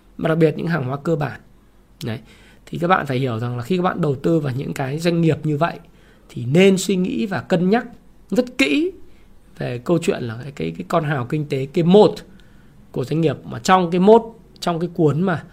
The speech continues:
Payback Time ngày đòi nợ, nó cuốn moat đầu tiên quan trọng nhất là thương hiệu, brand, brand name.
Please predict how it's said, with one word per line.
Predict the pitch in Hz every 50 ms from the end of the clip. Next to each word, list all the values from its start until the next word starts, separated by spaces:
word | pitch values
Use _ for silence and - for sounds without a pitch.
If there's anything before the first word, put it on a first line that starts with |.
| - - -
Payback | - 170 160 185 180 -
Time | 180 156
ngày | 147 147 143 127
đòi | 120 120 117
nợ, | 123 131 - - - - -
nó | 147 151
cuốn | 147 - 156 151 160 165
moat | 175 196 220 214 214
đầu | 185 135 120 - -
tiên | - 208 190 180 151 165
quan | 160 156
trọng | 147 - - 147
nhất | 175 208 226
là | - 113
thương | - - 143 135
hiệu, | 127 143 - - 123 120
brand, | 160 165 170 160 139 117 - - - - - - -
brand | 143 147 147 151 151
name. | 160 156 147